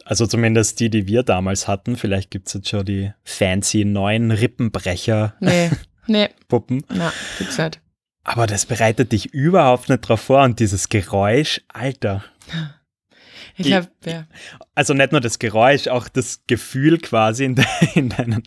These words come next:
Speaker 1: Handballen, ohne
Speaker 2: Ja.
Speaker 1: dass ich da jetzt zu sehr ins Detail gehe.
Speaker 2: Ja.
Speaker 1: Ist nicht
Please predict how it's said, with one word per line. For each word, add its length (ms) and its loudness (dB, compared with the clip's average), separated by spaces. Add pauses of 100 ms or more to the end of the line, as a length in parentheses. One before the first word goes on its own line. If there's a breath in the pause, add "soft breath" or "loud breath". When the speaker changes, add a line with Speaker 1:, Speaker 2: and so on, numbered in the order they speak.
(140)
Speaker 1:
Handballen, 680 -2
ohne 120 -2
Speaker 2:
Ja. 140 2
Speaker 1:
dass 280 0
ich 100 -2
da 140 -4
jetzt 220 -6
zu 140 -2
sehr 180 4
ins 160 -2
Detail 380 -4
gehe. 280 -2
Speaker 2:
Ja. 260 -2 (1600 loud breath)
Speaker 1:
Ist 340 -2
nicht 320 0